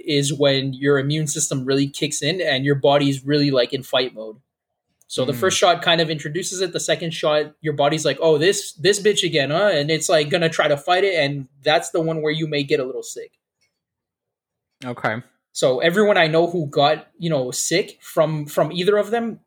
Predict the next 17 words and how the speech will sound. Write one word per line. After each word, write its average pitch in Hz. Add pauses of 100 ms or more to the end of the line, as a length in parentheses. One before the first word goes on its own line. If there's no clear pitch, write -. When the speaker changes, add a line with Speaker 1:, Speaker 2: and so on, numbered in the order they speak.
Speaker 1:
it 190
was 156
the 160
second 165
shot 143
that 135
gave 143
them, 139
you 143
know, 127
the, 135
the, 127
the 139
punch, 135
if -
you 123
will. 120